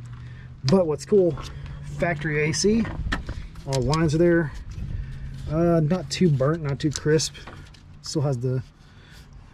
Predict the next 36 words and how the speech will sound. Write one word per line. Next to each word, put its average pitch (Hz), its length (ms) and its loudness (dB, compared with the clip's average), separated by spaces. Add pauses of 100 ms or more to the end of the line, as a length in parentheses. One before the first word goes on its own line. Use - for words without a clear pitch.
(160)
uh, 117 260 -6 (260)
temp 175 200 2
sensor 160 300 0
there. 156 500 6 (540)
Factory 156 340 -2
power 135 240 -2
steering 190 340 4
car, 135 460 0 (500)
even 147 300 2
better. 123 340 -2 (300)
And - 320 -8
it 135 60 0
looks 151 200 2
like, 143 220 2 (1600)
yeah, 151 120 -2
it's 135 80 -4
pretty 113 240 -6
dry, 113 280 -2 (220)
whatever. 120 320 -4 (1160)
Reservoir 151 420 4
still 160 180 2
there. 156 140 4
It 160 140 -4
still 143 180 -4
has 156 120 -4
the - 60 -2
sticker - 380 -4
too, 127 280 -4
or 131 80 -2
this 120 140 0
little 123 200 0 (220)
cladding, 131 320 0
which 113 140 -2
is 120 140 -2 (240)
never 127 400 0
there. 113 340 -2